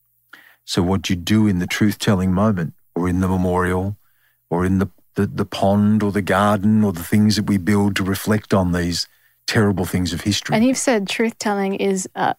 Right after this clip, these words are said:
Speaker 2: uh, an agent of the state,
Speaker 1: It's an
Speaker 2: essentially.
Speaker 1: a-, it becomes an agent of the state, becomes part of a state narrative.
Speaker 2: Mm-hmm.
Speaker 1: The state takes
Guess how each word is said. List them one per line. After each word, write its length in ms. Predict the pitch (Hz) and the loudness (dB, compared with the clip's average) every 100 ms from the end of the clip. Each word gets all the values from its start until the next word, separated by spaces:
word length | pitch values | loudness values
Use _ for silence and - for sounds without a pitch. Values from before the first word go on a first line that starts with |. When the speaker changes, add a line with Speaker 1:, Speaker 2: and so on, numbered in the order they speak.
| - | -4
Speaker 2:
uh, 140 | - - | -4 -2
an 160 | 202 | 0
agent 300 | 208 220 196 | 0 0 -2
of 80 | 180 | -2
the 80 | 180 | -4
state, 340 | - 214 196 - | 0 2 0 -4
Speaker 1:
It's 120 | 185 226 | -2 0
an 140 | 214 | 0
Speaker 2:
essentially. 220 | - 208 | 0 2
Speaker 1:
a-, 160 | 190 - | 2 0
it 60 | 107 | -2
becomes 400 | 104 113 120 117 | -2 2 2 2
an 80 | |
agent 320 | 101 92 87 82 | 2 0 -2 -4
of 80 | |
the 80 | 78 | -4
state, 240 | - 85 85 | -2 -2 -2
becomes 300 | 101 139 - | 0 0 2
part 200 | 156 131 | 2 2
of 80 | |
a 60 | 113 | 0
state 320 | - 117 110 | 2 2 2
narrative. 540 | 98 95 85 82 - - | 0 0 0 -4 -10 -4
Speaker 2:
Mm-hmm. 360 | 226 190 190 196 _ _ _ | 0 0 -2 -6 _ _ _
Speaker 1:
The 80 | - | -4
state 300 | - 98 - | 0 0 0
takes 340 | - 110 107 | -2 -2 -2